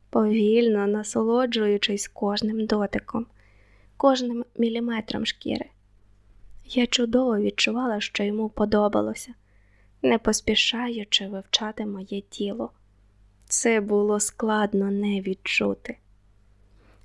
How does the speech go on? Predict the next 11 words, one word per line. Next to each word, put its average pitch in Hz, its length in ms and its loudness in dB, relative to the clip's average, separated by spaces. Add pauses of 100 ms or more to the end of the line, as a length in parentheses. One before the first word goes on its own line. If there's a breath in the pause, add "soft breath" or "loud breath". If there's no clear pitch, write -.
Але 233 280 2
я 233 220 0
була 233 320 2
вдячна 214 720 -2
тому, 240 340 2
що - 280 -2
він 220 400 0 (260)
увімкнув 226 680 2
свої 214 400 0
мізки, 220 560 -2
коли 226 420 0